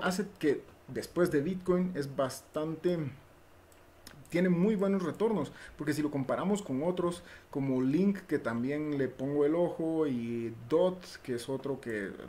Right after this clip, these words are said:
no sé ni por qué le pongo el ojo, pero se lo pongo porque creo que tiene futuro. Litecoin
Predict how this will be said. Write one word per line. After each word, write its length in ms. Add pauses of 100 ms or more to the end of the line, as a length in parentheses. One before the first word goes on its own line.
no 120
sé 140
ni 100
por 180
qué 120
le 80
pongo 240
el 80
ojo, 300
pero 160
se 120
lo 140
pongo 320 (300)
porque 240
creo 180
que 80
tiene 220
futuro. 400 (1600)
Litecoin 600